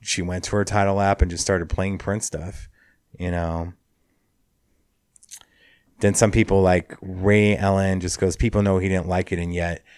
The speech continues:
yeah, he had an issue with streaming it. As we discussed before, he knew it was inevitable." So then Megalita Iverson, "Definitely torn,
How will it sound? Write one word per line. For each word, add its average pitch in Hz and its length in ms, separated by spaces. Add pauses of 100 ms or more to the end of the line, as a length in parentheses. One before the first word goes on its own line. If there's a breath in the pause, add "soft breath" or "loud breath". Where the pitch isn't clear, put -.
(200 soft breath)
yeah, - 120
he 156 60
had 127 100
an 110 60
issue 104 360
with 98 120
streaming 95 340
it. 92 60
As 98 180
we 107 440
discussed - 540
before, 87 600 (240 soft breath)
he 98 200
knew 92 180
it 90 80
was 87 140
inevitable." 87 720 (600)
So 85 560 (600 loud breath)
then 98 200
Megalita 107 560
Iverson, 98 680
"Definitely 117 460
torn, 101 600